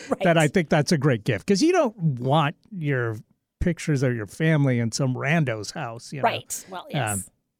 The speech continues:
Speaker 2: it, it would just, that would just make me feel weird. But <laughs> if it's your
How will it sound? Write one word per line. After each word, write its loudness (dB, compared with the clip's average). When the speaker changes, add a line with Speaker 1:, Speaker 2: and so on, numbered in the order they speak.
Speaker 2:
it, 0
it 0
would 2
just, -4
that 4
would 2
just 2
make 2
me 0
feel -4
weird. -10
But -2
<laughs> -4
if 2
it's 2
your 4